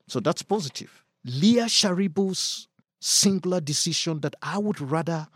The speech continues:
remain a Christian and die, remain in captivity than to deny Christ. That was a wake-up call.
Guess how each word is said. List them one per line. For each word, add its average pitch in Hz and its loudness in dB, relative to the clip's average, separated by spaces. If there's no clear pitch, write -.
remain 143 4
a 208 6
Christian - -2
and 127 -2
die, 151 0
remain 143 2
in 220 4
captivity 165 -4
than 131 -2
to 135 -8
deny 120 -4
Christ. - -14
That 170 -4
was 262 -2
a 233 2
wake-up 160 0
call. - -8